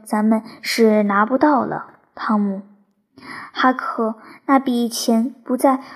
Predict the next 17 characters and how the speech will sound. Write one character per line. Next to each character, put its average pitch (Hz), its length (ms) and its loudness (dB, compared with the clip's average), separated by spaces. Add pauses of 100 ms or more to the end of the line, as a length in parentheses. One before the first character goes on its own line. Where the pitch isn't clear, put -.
二 311 200 2
号 202 220 -4
房。 196 340 -8 (720)
”“什 - 300 -4
么？” 220 240 -2 (420)
哈 262 180 2
克 240 360 0
热 277 180 4
切 226 140 -6
地 220 100 -4
看 220 200 -6
着 208 100 -8
自 208 120 -14
己 196 160 -14
的 196 120 -8
同 190 260 -14
伴。 196 240 -4